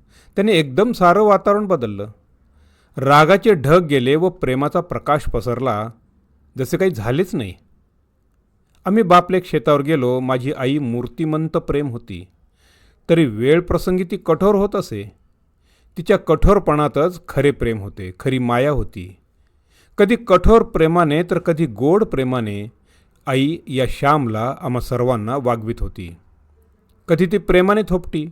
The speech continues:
तर कधी रागाने धोपटी. दोन्ही प्रकारांनी ती मला आकार देत होती. या बेडप व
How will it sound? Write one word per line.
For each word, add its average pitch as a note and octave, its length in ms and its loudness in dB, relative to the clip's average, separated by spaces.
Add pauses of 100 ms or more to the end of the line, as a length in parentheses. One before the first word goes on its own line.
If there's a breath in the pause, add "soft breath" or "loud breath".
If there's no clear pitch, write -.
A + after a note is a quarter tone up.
(240)
तर C3 80 -4
कधी C3 280 -2
रागाने B2 380 2
धोपटी. A#2 580 -4 (920)
दोन्ही E3+ 380 4
प्रकारांनी D#3 640 2
ती - 140 -6
मला C3+ 280 0
आकार A#2+ 360 -4
देत G2+ 220 -10
होती. F#2 260 -14 (1160)
या F#3+ 260 6 (140)
बेडप C#3+ 540 4
व F#3 180 2